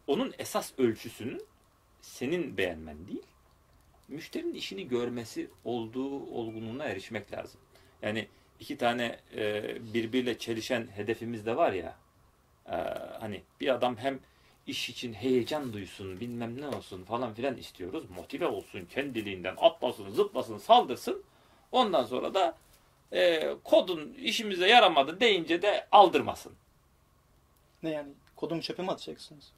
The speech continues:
Speaker 1: Atacağız. <laughs> Atacağız, atacağız. Çok güzel atacağız. Canavar gibi atacağız.
Speaker 2: Yani işte. Maaşımı aldığımda çok mutlu olamıyorum işte o zaman. Öyle bir kıvama geliyor yani. Yani kullansın, herkes bunu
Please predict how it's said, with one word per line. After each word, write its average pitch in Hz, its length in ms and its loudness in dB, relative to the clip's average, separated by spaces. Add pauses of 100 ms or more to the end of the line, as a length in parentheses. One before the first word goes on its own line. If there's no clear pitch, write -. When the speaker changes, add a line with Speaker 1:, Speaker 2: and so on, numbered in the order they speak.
Speaker 1:
Atacağız. - 340 -10 (1300)
<laughs> 170 60 -10 (680)
Atacağız, - 420 4
atacağız. 160 260 -4
Çok 185 120 -2
güzel 143 180 0
atacağız. 113 240 -6 (140)
Canavar 180 280 2
gibi 143 160 -2
atacağız. 123 280 -4
Speaker 2:
Yani - 160 -16
işte. - 200 -20 (440)
Maaşımı 170 460 -4
aldığımda 180 640 0
çok - 180 -6
mutlu 180 240 -4
olamıyorum 156 460 -2
işte 139 200 -8
o 135 60 -4
zaman. 131 260 -6 (180)
Öyle 147 220 -4
bir - 40 -12
kıvama 151 380 -2
geliyor 151 300 -8
yani. 135 220 -6 (560)
Yani 143 200 -10
kullansın, 143 420 -4
herkes 135 300 -6
bunu 120 80 -8